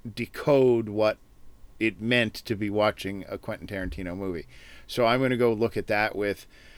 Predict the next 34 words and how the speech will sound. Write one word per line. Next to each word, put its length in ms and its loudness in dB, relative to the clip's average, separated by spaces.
fresh 440 4
eyes 520 6
and, 580 -2
and 200 -2
hopefully 720 0
not 340 -2
so 240 0
bittered. 380 2
I 100 8
had 140 8
hoped 240 2
to 60 -6
been 140 0
a-, 160 0
been, 300 -4
to 180 -4
have 180 0
been 140 -2
able 240 -2
to 100 -8
see 220 -2
it 120 -4
by 60 -2
the 100 -2
time 200 -10
we 40 -8
spoke 280 -8
today. 240 -6
I 40 -8
just 280 -12
couldn't 200 -14
get 180 -12
to 100 -12
it. 160 -14